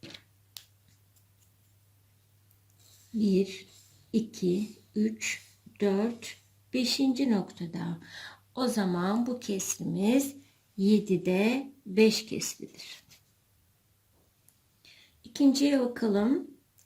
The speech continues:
Sıfır ile bir arasını, e, kontrol etmemiz gerekiyor. Payda için bakalım kaç ayrılmış?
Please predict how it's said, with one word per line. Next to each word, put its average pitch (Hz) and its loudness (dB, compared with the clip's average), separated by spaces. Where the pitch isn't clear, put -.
Sıfır 277 0
ile 254 -2
bir 254 0
arasını, 196 0
e, 196 2
kontrol 202 -2
etmemiz 190 0
gerekiyor. 233 0
Payda 190 2
için 262 0
bakalım 214 0
kaç 214 -4
ayrılmış? 190 -2